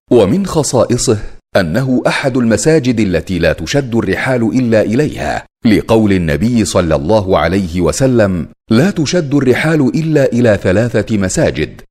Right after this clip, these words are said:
مسجدي هذا، ومسجد الحرام، ومسجد الأقصى". ومن خصائصه أن الصلاة فيه تعدل ألف صلاة فيما سواه إلا المسجد الحرام، لقول النبي صلى الله عليه وسلم:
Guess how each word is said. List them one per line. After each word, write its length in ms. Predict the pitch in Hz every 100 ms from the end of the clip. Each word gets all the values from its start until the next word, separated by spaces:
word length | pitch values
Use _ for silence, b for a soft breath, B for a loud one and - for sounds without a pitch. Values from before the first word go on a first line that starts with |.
| -
مسجدي 680 | 101 - 85 82 165 156 120
هذا، 480 | 127 110 78 90 120 - _ 123
ومسجد 600 | 95 107 - 104 101 98
الحرام، 760 | 85 - 87 101 113 107 101 - _ 131
ومسجد 680 | 95 73 156 - 107 107
الأقصى". 720 | 101 95 170 - - 73 64 - _ -
ومن 320 | 104 87 143
خصائصه 680 | 147 139 143 131 165 - 123 - - -
أن 180 | 107 92
الصلاة 360 | 78 110 127 175
فيه 440 | 156 - 165 156
تعدل 500 | 160 156 147 151 127 -
ألف 260 | 160 -
صلاة 440 | 131 - 107 110 123 113 90
فيما 340 | 113 113 107
سواه 580 | - 135 82 57 58 - _ -
إلا 260 | 196 185
المسجد 560 | 165 101 117 - 110 101
الحرام، 640 | 87 - 117 123 65 53 - _ -
لقول 420 | 98 - 123 120
النبي 500 | 110 95 82 143 123
صلى 300 | - 107 85
الله 400 | 73 107 104 98
عليه 380 | 80 95 95 95
وسلم: 680 | 87 - 135 120 95 80